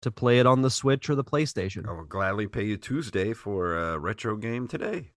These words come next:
Speaker 1: Exactly.
Speaker 2: <laughs> But, uh, this week, uh, haven't played too much except, uh, some Loop Hero, and, um, yeah, that's pretty much it.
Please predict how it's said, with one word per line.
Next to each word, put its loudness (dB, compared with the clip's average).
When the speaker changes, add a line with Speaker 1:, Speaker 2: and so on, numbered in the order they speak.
Speaker 1:
Exactly. 0
Speaker 2:
<laughs> -20
But, -2
uh, 0
this -2
week, -2
uh, 2
haven't 4
played 4
too 0
much 2
except, -2
uh, 0
some -4
Loop 2
Hero, 0
and, -6
um, -4
yeah, -4
that's -6
pretty 2
much 0
it. -2